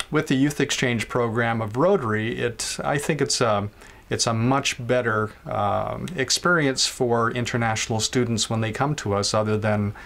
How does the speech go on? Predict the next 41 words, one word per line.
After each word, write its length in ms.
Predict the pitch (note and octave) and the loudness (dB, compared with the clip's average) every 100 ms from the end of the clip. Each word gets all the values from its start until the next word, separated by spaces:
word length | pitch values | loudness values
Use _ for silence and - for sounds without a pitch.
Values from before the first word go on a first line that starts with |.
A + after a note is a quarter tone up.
| - - | -18 -4
uh, 140 | G#2+ - | -2 0
other 300 | B2 A#2 A#2 | 0 0 0
international 800 | A#2 G#2+ A2 G#2+ G#2+ - G#2+ G#2 | -2 -2 0 0 -2 -2 -2 -2
student 380 | - A2+ G#2 | -2 -2 -4
programs 680 | G2+ D3 C#3+ A2 G#2 G#2 G#2 | -2 -2 0 0 0 -2 -2
where 140 | G#2 | 0
a 60 | G#2+ | 0
student 360 | - A#2+ G#2+ G#2+ | 0 0 0 -2
would 160 | F#2+ | -2
come 240 | - G#2+ A2 | -2 0 2
in, 280 | C3 C3+ C3 - - - | 2 0 -4 -12 -20 -4
would 120 | G#2+ | 0
have 180 | G2 A2 | 0 0
a 60 | G2+ | 0
host, 360 | A#2+ A#2 - | 0 0 0
one 160 | B2 A#2+ | 0 0
host 320 | G#2 A2+ - | 0 0 0
family, 520 | - A#2 A2 G#2+ G#2+ - - - - | 0 0 0 0 -2 -6 -18 -8 -2
uh, 140 | G2 | -2
during 400 | F#2+ A2 A2 G#2+ | 0 0 2 2
their 160 | G#2 G#2 | 2 0
time, 560 | - A#2+ A2+ A2+ A2 | 0 0 0 0 -4
uh, 280 | - G#2 G2 | -4 -2 -2
in 200 | G2 B2 | -2 0
the 80 | B2 | 0
community 640 | - A#2 G#2+ G2+ G#2 G#2 G#2 | 0 0 2 2 2 0 0
and, 440 | G2+ G2+ G2+ G2 | 0 0 0 0
uh, 240 | G#2 G2 G2 - - - | 0 0 -4 -8 -10 -2
and 180 | A2 G#2 | 0 4
go 100 | A#2 | 4
to 80 | |
the 120 | G#2+ G2+ | 2 2
one 220 | G#2 G2+ | 2 2
school. 600 | - - E3+ A#2 G2 G2+ - - - - | 0 2 2 2 0 -4 -12 -18 -18 -4
With 220 | A#2+ A2+ | -2 2
Rotary, 600 | D#3 F3 D#3 G#2+ G#2 A2+ A#2+ | 4 4 4 2 2 0 -2
we 140 | B2+ A#2 | -2 -2
provide 420 | A#2+ A#2+ A#2 A2+ | 0 0 0 0
a, 180 | A2 - | -2 -2
a 40 | |
framework, 680 | - D#3 D#3+ C3 G#2 - | -4 0 0 0 -2 -4